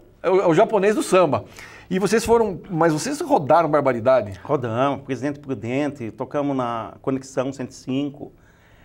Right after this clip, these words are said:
Speaker 2: é, fizemos muitos, muito show em São Paulo, na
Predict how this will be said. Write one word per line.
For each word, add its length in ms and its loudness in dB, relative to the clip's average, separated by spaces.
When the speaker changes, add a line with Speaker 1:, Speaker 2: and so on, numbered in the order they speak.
Speaker 2:
é, 760 -4
fizemos 480 -2
muitos, 500 -6
muito 300 -6
show 240 -2
em 40 -8
São 220 -6
Paulo, 640 0
na 640 -8